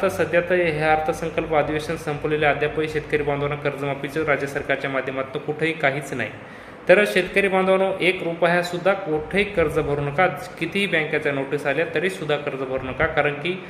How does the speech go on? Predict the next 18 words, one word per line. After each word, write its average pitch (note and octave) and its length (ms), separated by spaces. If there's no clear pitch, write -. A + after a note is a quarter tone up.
महायुती E3 400
सरकारच्या D#3+ 520
माध्यमातनं C3+ 600
एक E3 320
मु-, D3 240
देवेंद्र D#3 380
फडणवीस F3+ 380
साहेब D#3+ 180
यांच्या D3 280
माध्यमातनं C3+ 600
कर्जमाफी D3+ 960
करतो E3+ 280
म्हणून F#3+ 180
आपल्याला D3 320
आश्वासन C#3+ 460
दिलेलं C3 280
होतं. D3 340
त्या, D3+ 180